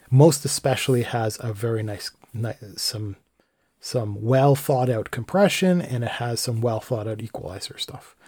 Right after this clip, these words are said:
like, really well thought out. And there's a bunch of other stuff that other people do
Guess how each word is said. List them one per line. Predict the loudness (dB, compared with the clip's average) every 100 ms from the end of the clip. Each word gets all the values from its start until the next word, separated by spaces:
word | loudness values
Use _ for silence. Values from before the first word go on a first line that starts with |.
| -2
like, | 0 2
really | 4 6 6
well | 4 0
thought | -6 -12 -14
out. | -18 -20 _ _ _ _ _
And | -4 -2 2
there's | 2
a | 2
bunch | 2 2
of | 0
other | 2 2
stuff | 2 0 -2
that | -2
other | 0 0
people | 2 0 -2
do | 0 0